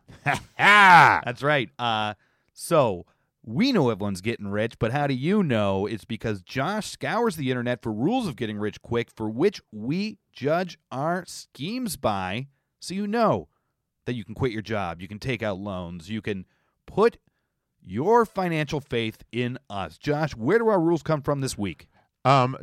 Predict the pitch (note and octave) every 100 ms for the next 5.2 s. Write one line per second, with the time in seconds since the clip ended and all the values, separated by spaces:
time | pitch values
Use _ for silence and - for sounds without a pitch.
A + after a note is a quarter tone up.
0 | - D3+ D#3 F#3 C3 A#2 C3 C#3+ G#2+ F2+
1 | - - G2+ F#2 F2 - - - D3+ D#3
2 | A#2 G2+ - B2 G#2 - G#2+ G#2 G2+ _
3 | - - D#3+ F3 C#3+ D3 C#3+ C3 - A2+
4 | B2 A2 A#2 A#2 - - _ _ _ -
5 | A2 F#2